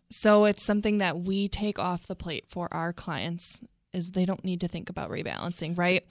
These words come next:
It's something we automatically do as a team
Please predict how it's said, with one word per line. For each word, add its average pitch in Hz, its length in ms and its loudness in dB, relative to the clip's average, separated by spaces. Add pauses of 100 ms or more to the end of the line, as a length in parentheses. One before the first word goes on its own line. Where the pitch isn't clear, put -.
(260)
It's - 160 -4
something 185 320 2
we 185 240 2
automatically 180 680 0
do 170 380 0
as 175 260 -2
a 175 320 -2
team 175 680 0